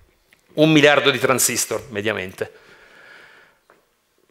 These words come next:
Con duecento watt, quindi cinque volte più di me,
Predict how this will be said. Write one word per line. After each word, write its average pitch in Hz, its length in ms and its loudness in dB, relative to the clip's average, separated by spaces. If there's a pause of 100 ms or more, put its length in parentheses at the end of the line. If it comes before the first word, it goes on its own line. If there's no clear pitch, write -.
Con 220 220 4
duecento 170 440 4
watt, 139 760 2
quindi 117 260 -8
cinque 160 280 0
volte 123 280 2
più 120 100 -6
di 107 80 -6
me, 107 240 -6